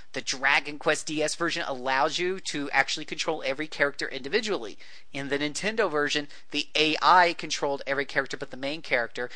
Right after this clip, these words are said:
You could set the tactics, but you couldn't control the, the, the individual character's action.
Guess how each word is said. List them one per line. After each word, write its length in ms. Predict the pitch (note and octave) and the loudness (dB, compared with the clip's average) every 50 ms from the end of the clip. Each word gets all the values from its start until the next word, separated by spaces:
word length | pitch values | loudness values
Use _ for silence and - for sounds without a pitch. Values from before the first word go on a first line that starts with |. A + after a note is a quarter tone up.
| - - - | -10 -10 -8
You 220 | D3+ D3+ F#3 F#3+ | -6 -4 -4 -2
could 140 | - F3+ - | -2 -2 -2
set 240 | - - D#3 - - | 0 -2 -2 -2 -4
the 80 | B2 | -6
tactics, 920 | - - - - - A3 C4+ - - - - - A#2+ - - - - - - - - - - - - | -6 -6 -2 4 4 4 4 4 -2 -4 -4 -4 -4 -6 -6 -4 -4 -4 -6 -8 -12 -12 -12 -4 -2
but 120 | D#3 D#3 | -2 0
you 80 | D3 D3+ | 0 2
couldn't 260 | - F3+ F3 D#3+ D3 | 4 6 6 6 4
control 280 | D#3 D3 C#3+ E3 D3 | 0 0 2 2 2
the, 240 | C#3+ C3+ C3+ C#3 - - | 2 0 -4 -6 -6 0
the, 240 | C3+ C3 B2+ B2 A#2+ | 2 2 2 2 0
the 120 | C3+ C#3+ | 0 -2
individual 360 | D3 D3 C#3 C#3+ C3+ - C3 | -2 -2 -2 -2 -4 -4 -6
character's 440 | - - D3+ C#3 B2+ - - A#2+ A#2+ | -2 2 2 2 2 2 -4 -2 2
action. 500 | C3+ C3+ C#3 C#3 - - - A#2+ G#2+ G#2+ | 6 8 8 6 6 4 -2 -4 -4 -6